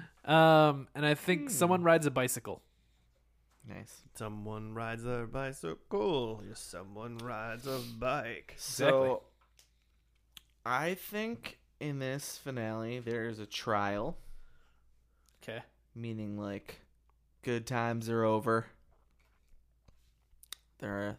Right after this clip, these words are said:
Speaker 2: they're, they're getting found out. Maybe Christopher's the narc. I don't know. Anyway, uh, then
Speaker 3: It's
Speaker 2: I,
Speaker 3: the
Speaker 2: I
Speaker 3: housing
Speaker 2: think
Speaker 3: crash, right?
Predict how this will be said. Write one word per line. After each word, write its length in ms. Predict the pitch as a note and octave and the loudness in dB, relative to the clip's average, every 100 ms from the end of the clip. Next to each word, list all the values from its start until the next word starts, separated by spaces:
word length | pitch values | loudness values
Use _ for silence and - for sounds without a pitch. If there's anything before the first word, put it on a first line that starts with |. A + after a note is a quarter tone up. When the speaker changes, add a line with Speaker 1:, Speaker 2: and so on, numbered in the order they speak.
| - | -12
Speaker 2:
they're, 220 | F#2+ G#2 G2 _ | -10 -10 -12 _
they're 120 | F#2+ | -12
getting 280 | G2+ G#2 G#2+ | -8 -8 -10
found 340 | G#2 A2 G#2+ G#2+ | -8 -6 -4 -2
out. 300 | G#2 G#2+ - _ _ _ _ _ _ _ _ _ | 0 0 -4 _ _ _ _ _ _ _ _ _
Maybe 180 | A#2+ B2+ | -12 -12
Christopher's 600 | - B2+ A2+ - G#2+ A#2 | -10 -12 -12 -12 -14 -14
the 80 | - | -16
narc. 500 | - - - - - _ _ _ _ _ _ _ _ _ - | -18 -20 -20 -20 -20 _ _ _ _ _ _ _ _ _ -12
I 80 | |
don't 100 | G2 | -12
know. 100 | G1+ - _ - | -10 -14 _ -6
Anyway, 340 | A#2 A2 F2 - | -4 -2 -4 2
uh, 400 | A#2+ A#2 A2+ A2+ | 6 8 8 6
then 140 | B2+ | 4
Speaker 3:
It's 160 | C3+ - | 0 0
Speaker 2:
I, 80 | A#2 | 0
Speaker 3:
the 20 | |
Speaker 2:
I 40 | |
Speaker 3:
housing 280 | A#2+ A#2 C3+ A#2+ A#2 | 2 -2 -2 -4 -8
Speaker 2:
think 120 | - - | -12 -20
Speaker 3:
crash, 540 | - A#2+ A2+ A#2 - - - B2 A2+ | -12 -8 -4 -4 -4 -6 -10 -10 -8
right? 240 | B2 C#3 | -4 -4